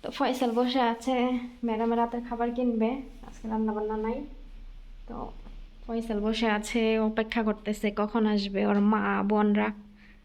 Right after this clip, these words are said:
আমি ফয়সালের সাথে এখন আসলাম, যেহেতু আমার কাজকর্ম শেষ, আমি আর সাথে আসলাম।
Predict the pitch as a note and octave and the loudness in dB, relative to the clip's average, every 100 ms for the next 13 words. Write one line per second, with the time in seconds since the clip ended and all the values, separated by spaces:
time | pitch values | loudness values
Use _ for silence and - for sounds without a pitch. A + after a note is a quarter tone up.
0 | - - - - - - - - A3+ A3+ | -20 -20 -20 -20 -20 -20 -18 0 2 4
1 | A#3+ B3 A#3+ A#3 A#3+ B3+ A#3+ A#3+ A3+ A3 | 4 2 4 4 4 2 2 2 4 2
2 | A3 - A#3 C4+ D4 D4 C#4+ C#4+ C#4 C#4 | 2 -2 0 0 2 0 0 -2 -2 2
3 | C4 C4 B3 B3+ - - - A3+ A3 G#3+ | 2 4 2 0 -4 -12 -6 -2 0 0
4 | G#3+ A#3 A3+ G#3+ G#3 A3 G#3 | -2 -6 -4 -4 -4 -8 -8